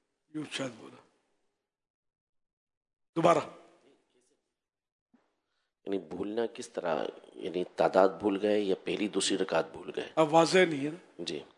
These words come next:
Speaker 1: رکعت بھول گئی، یہی ہوگا کہ دو کے بدلے تین پڑھ لی یا ایک میں قاعدہ کر لیا، بھول گئے، دوسری کے لیے کھڑا ہی نہیں ہوا۔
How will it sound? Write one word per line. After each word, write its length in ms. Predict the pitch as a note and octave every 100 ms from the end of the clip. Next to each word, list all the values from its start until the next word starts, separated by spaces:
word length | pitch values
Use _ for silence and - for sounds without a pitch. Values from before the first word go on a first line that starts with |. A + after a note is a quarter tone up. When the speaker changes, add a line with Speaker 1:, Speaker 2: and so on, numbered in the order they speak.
| -
Speaker 1:
رکعت 380 | F3 - A3+ A3
بھول 280 | E3+ A3 A3
گئی، 200 | A3 A3
یہی 140 | F#4+
ہوگا 280 | A#3+ G4 F4+
کہ 80 | A#3
دو 220 | E3 F#3+
کے 140 | F#3 F3+
بدلے 260 | E3+ F3
تین 280 | E3+ F3+ E3+
پڑھ 220 | F3 D#3
لی 220 | D#3 D#3 D#3
یا 100 | D3 - - -
ایک 280 | - F3+ F3
میں 120 | E3
قاعدہ 440 | D#3+ D#3+ D#3+ D#3 E3 -
کر 180 | D#3+
لیا، 300 | D3+ D#3 D3 B2 - - _ _ _ _ _ _ _ _ - -
بھول 200 | D3 E3
گئے، 160 | D#3 D3+
دوسری 520 | D3 C#3+ D#3+ D#3 D#3
کے 140 | -
لیے 80 | C#3+
کھڑا 240 | C#3+ D3 D3+
ہی 60 |
نہیں 180 | D#3 D#3
ہوا۔ 180 | D3+